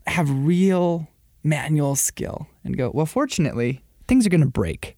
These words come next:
over the course of the summer. So you'll have sort of an organic opportunity to fix things. But you can also choose the one or two. Learn a single new tool. I finally have stopped borrowing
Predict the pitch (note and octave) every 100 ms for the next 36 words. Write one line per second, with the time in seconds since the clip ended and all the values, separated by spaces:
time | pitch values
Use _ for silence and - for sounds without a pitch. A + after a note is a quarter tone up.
0 | _ - A2+ G#2+ A2 - G2 - - -
1 | E2+ C#3 - D#3+ C#3+ - B2 G#2+ A2+ G2
2 | A#2 - - A#2+ A#2 B2 A#2 A#2+ C3+ B2+
3 | A#2+ B2+ C3 C3 - - C3+ C3 D3 -
4 | - - - - - - F#3 - F#3 F#3+
5 | G3 E3+ - D#3+ D3+ C#3+ B2+ C3 - -
6 | - - - - - _ _ _ C#3+ A#3
7 | C4+ A#3 B3 D#3 - _ _ _ _ _
8 | _ _ _ D#3 G#3+ F3+ - - F3 F3+
9 | E3+ E3 D#3+ _ _ _ _ - C#3+ D3
10 | D3 C#3 C3+ - - - B2 D2+ C#2+ C#3
11 | - G#3 G3 F#3 E3 C#3+ C3+ - D#3 -
12 | - C3 C3+ C3 C3 B2+